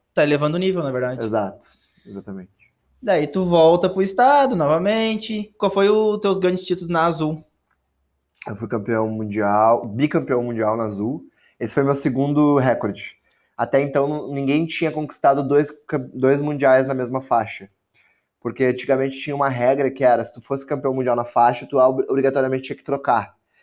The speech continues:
Speaker 1: Uhum.
Speaker 2: Só que no ano que eu fui lutar o mundial, eu bre-, bati o primeiro recorde de ter sido o primeiro faixa azul a ter ganhado em menos tempo o mundial. Tipo, tinha
Speaker 1: Uhum.
Speaker 2: vinte e cinco dias de faixa azul e ganhei o mundial.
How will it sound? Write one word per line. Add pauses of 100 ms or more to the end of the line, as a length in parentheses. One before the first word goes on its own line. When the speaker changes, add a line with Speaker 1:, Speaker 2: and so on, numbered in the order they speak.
Speaker 1:
Uhum.
Speaker 2:
Só
que
no
ano
que
eu
fui
lutar
o
mundial, (800)
eu
bre-,
bati
o
primeiro
recorde
de
ter
sido
o
primeiro
faixa
azul
a
ter
ganhado
em
menos
tempo
o
mundial.
Tipo,
tinha
Speaker 1:
Uhum.
Speaker 2:
vinte
e
cinco
dias
de
faixa
azul
e
ganhei
o
mundial.